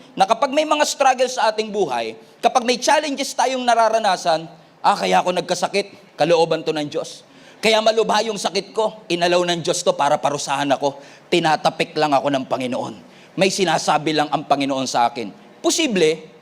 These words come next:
pero posible ring wala. Posible rin na hindi kalooban ng Diyos yung hirap na nararanasan mo, kundi consequences lamang ng maling desisyon.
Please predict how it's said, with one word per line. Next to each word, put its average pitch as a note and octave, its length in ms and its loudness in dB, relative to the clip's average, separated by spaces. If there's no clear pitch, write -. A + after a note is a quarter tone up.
pero B3+ 160 2
posible A3+ 400 0
ring A#3 160 -4
wala. A#3 400 -2
Posible E4+ 480 0
rin A#3+ 160 2
na A#3+ 80 -2
hindi B3+ 320 -2
kalooban C#4+ 560 2
ng C4+ 240 -4
Diyos B3 160 -2
yung C4 160 -4
hirap E4+ 400 0
na C#4 80 -2
nararanasan A3 720 2
mo, D3 240 -4
kundi C#4 320 -2
consequences D#4 800 0
lamang A3+ 400 0
ng C#4 160 -2
maling D4+ 240 0
desisyon. D4 560 -2